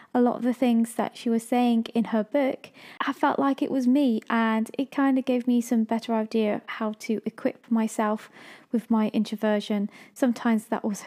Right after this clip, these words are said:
feels like a bit of a burden. So I did actually enjoy that.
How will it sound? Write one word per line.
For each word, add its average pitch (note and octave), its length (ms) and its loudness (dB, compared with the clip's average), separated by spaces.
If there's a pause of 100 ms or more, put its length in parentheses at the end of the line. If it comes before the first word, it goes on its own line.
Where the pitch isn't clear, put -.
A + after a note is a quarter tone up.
(100)
feels G#3 300 -8
like F#3+ 160 -6
a A3+ 40 -2
bit G#3+ 140 -4
of - 100 -8
a A3 60 0
burden. G#3 480 -4 (200)
So D#4 200 0
I D#4 120 0
did F#4 180 0
actually F4 280 -2
enjoy D#4 340 0
that. A#3 360 -4